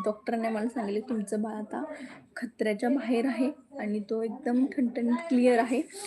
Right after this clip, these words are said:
एक थोड्या दिवसांनी आम्ही तुमच्या बाळाला वॉर्डमध्ये शिफ्ट करतो, तेव्हा आईपाशी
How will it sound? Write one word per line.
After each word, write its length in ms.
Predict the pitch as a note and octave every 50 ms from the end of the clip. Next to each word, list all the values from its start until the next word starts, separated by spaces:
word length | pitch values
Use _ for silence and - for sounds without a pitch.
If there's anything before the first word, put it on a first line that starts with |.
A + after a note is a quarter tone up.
| G#4 G4+ - - -
एक 160 | A#3+ - -
थोड्या 220 | D4+ C4 A3 G#3+ G#3+
दिवसांनी 420 | G#3 A#3 B3 - - A3 G#3 G#3
आम्ही 160 | G#3 G#3 G#3+ G#3
तुमच्या 260 | A#3 A3 G#3+ - A#3
बाळाला 500 | A3 A#3 G#3+ G#3+ G#3 G#3 G3 G#3 A3 C4 - - _ _ _ _ _ _ _ _ _ _ - _ _
वॉर्डमध्ये 440 | A3 A3 A3 A3 G#3+ A3 A#3 G#3+ B3
शिफ्ट 280 | B3 - C4 A3 - - -
करतो, 240 | A#3 G#3+ G3+ - A3 G#3+
तेव्हा 200 | A3+ G#3+ G#3 G3+
आईपाशी 460 | G3+ F#3 G3 G#3 G#3 - - - -